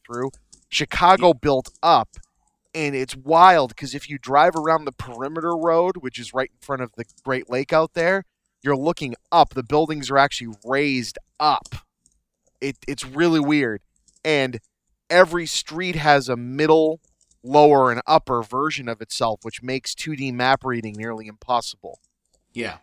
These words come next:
Speaker 1: Right, 'cause you never know which one you're on. And the whole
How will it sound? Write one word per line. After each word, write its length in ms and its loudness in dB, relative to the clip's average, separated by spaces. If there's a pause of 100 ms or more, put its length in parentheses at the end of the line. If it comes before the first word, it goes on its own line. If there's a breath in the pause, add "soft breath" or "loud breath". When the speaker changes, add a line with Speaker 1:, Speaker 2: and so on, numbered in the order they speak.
(140)
Speaker 1:
Right, 200 2
'cause 160 -8
you 80 -4
never 260 2
know 160 2
which 240 -2
one 180 -12
you're 200 -6
on. 300 -2 (440)
And 200 -2
the 200 0
whole 640 2